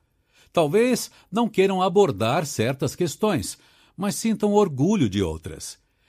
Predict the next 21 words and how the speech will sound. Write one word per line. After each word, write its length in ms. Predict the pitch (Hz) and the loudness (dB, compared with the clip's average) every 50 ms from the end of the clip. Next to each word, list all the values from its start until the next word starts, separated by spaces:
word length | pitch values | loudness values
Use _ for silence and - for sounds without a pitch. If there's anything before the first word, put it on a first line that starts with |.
| _ _ - | _ _ -4
E 100 | 95 107 | 0 0
esse 180 | 113 - 127 113 | 0 2 0 -2
tipo 240 | - 131 107 104 104 | 0 0 -2 -2 -2
de 100 | 101 95 | -4 -4
problema 540 | - 143 156 120 104 110 123 135 175 165 - - - _ - - | -2 -2 -2 0 0 0 0 0 0 -4 -6 -10 -20 _ -12 -8
não 240 | 160 190 247 247 | -4 -2 -2 -2
se 160 | - - - 175 | -2 -2 0 0
limita 540 | 127 107 87 92 110 160 202 - - 190 | 0 0 0 0 0 0 0 0 0 0
aos 160 | 160 147 127 101 | 0 0 0 0
negociadores. 880 | 127 117 104 120 120 - - 131 110 151 160 127 78 71 - - - _ _ _ _ _ _ _ _ - | -2 -2 0 -2 -2 0 0 -2 0 0 0 -2 -2 -4 -10 -16 -16 _ _ _ _ _ _ _ _ -8
As 220 | 110 107 - - | -6 -6 -6 -8
partes 500 | _ - 95 90 90 95 - - 110 131 | _ -6 -4 -4 -4 -4 -6 -8 -4 -4
interessadas 880 | 131 104 - 98 107 147 143 - - 92 85 92 95 120 127 - - - - _ _ _ | -4 -4 -4 -4 -4 -4 -4 -2 -2 -2 -2 -2 -4 -6 -8 -8 -10 -18 -20 _ _ _
também 420 | - 190 156 127 92 95 92 95 104 | -4 -4 -2 -2 -2 -2 -2 -2 -2
têm 360 | - - - 104 98 101 101 | -4 -4 -2 -2 0 0 -2
emoções. 640 | 107 127 147 139 - 180 139 80 73 - - - _ _ _ _ _ _ _ _ _ _ _ _ _ _ _ _ _ - | -2 -2 -4 -4 -4 -4 -6 -6 -8 -12 -16 -18 _ _ _ _ _ _ _ _ _ _ _ _ _ _ _ _ _ 4
Um 160 | 143 143 156 | 4 6 6
importante 680 | 170 165 - 175 143 127 - - - 156 196 196 - 180 | 4 2 2 2 2 0 0 0 0 0 2 2 0 0
tomador 540 | 135 - 151 135 117 92 87 117 139 165 160 | 0 2 2 2 2 0 2 2 2 2 2
de 100 | 120 113 | 0 -2
decisões 640 | 101 107 - - 123 92 90 107 120 160 160 - | -2 -4 -4 -2 -4 -2 0 0 0 0 -2 -2